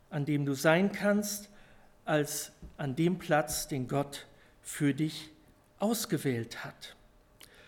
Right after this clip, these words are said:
Und wenn wir über das Thema Berufung sprechen, dann möchte ich direkt zu Anfang sagen, wir sind alle dazu berufen, uns zu entspannen.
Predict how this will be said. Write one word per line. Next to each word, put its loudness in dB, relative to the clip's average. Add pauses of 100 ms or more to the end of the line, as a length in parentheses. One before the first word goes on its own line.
(680)
Und 2
wenn 10
wir 8
über 10
das 8 (260)
Thema 8
Berufung 8
sprechen, 4 (760)
dann 8
möchte 8
ich 0
direkt 6
zu 4
Anfang 4
sagen, 6
wir 6
sind 0
alle 6
dazu 2
berufen, 2
uns -2
zu 0
entspannen. -2